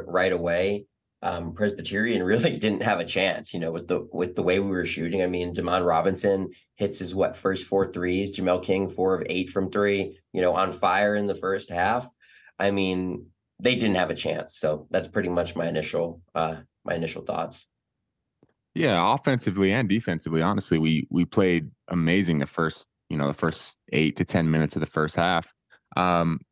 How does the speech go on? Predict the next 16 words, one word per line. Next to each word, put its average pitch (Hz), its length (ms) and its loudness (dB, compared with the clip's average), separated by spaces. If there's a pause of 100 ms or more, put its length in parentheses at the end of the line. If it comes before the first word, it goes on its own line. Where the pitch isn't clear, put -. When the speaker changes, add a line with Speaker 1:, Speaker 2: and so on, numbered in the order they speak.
(120)
Speaker 2:
and 87 220 0
when 87 180 0
we 85 80 2
really, 90 460 2
you 87 120 -4
know, 82 80 0
put 87 220 -4
a - 20 -6
stamp 80 380 -2
on 80 80 0
the 78 40 2
game, 82 360 2 (260)
like 78 120 -2
John 82 200 2
mentioned, 87 400 2 (360)
the, 92 320 2